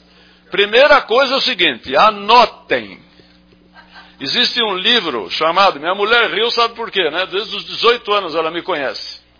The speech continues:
E eu anoto dos dezoito anos. Existe um livro chamado o seguinte, O Milionário na Porta ao Lado, tá? À disposição aqui em português, The Millionaire Next Door. Eles levantaram os milionários americanos.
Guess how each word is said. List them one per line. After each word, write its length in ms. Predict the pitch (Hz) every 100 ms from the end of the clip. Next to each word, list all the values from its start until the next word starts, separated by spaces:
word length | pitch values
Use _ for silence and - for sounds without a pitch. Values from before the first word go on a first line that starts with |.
| _ _ _ _ _
E 80 | 131
eu 220 | 190 196
anoto 680 | 185 131 139 190 233 - 190
dos 220 | 175 151
dezoito 520 | 151 131 208 269 147
anos. 420 | 110 - - - _ _ _ _ _ _ _ _ - _ - - - - -
Existe 380 | 151 233 220 240
um 100 | 160
livro 300 | 170 226 208
chamado 380 | - 175 185 180
o 20 |
seguinte, 460 | 190 139 101 - - _ _ _ _ -
O 80 |
Milionário 680 | 143 190 196 160 165 214 202
na 120 | 180
Porta 320 | - 175 175
ao 80 | 170
Lado, 380 | 135 107 98 98
tá? 260 | - 101 - -
À 80 |
disposição 720 | 120 - 151 147 147 - 135 139
aqui 160 | 143
em 80 | 143
português, 460 | 156 151 120 101 110
The 80 |
Millionaire 480 | 117 170 165 156 160
Next 360 | 151 160 - -
Door. 220 | 120 - - _ _ _
Eles 120 | 139
levantaram 500 | 156 180 165 175 185
os 80 | 165
milionários 720 | 185 185 156 135 160 180 156
americanos. 760 | 160 160 151 127 110 - -